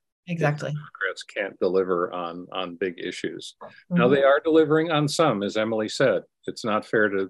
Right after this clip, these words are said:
Speaker 2: only point out the ones where, where things are, are, you know, hitting rocky waters. But, you know, something as central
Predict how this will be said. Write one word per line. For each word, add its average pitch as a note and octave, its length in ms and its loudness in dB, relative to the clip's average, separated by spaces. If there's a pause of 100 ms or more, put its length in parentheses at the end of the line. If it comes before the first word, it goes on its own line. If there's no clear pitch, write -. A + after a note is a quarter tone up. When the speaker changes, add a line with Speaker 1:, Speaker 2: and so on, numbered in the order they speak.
(140)
Speaker 2:
only B2 320 0
point G2 320 -2
out F2+ 240 -2
the A2+ 60 -6
ones F2+ 420 -6
where, F2 360 -4 (160)
where F2 180 -6
things F#2 320 -10
are, F2 320 -4
are, F#2 260 -4 (300)
you F2+ 60 -10
know, F2+ 180 -10
hitting G2 180 -6
rocky F2+ 320 -4
waters. F#2 480 -4 (760)
But, F#2 360 2 (420)
you A2 80 -10
know, F2+ 240 -8
something G#2 540 -4
as F2+ 280 -4
central F#2+ 840 -2